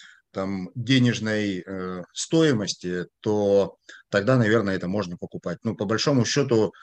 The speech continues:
это инструмент, он хорош тем, что там короткие, ну, очень узкие спреды, и если, э, его рассматривает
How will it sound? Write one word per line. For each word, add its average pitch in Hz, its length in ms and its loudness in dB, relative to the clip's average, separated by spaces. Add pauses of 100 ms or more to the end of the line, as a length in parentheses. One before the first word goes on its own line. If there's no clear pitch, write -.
(240)
это 127 400 4
инструмент, 143 720 2
он 139 420 4
хорош 156 400 4
тем, 170 220 0
что 147 400 2
там 143 300 2
короткие, 147 580 0
ну, 143 220 0
очень 139 320 -2
узкие 139 320 -2
спреды, 175 420 0
и 117 80 2
если, 123 580 2 (460)
э, 110 480 0
его 127 320 0
рассматривает 113 760 -2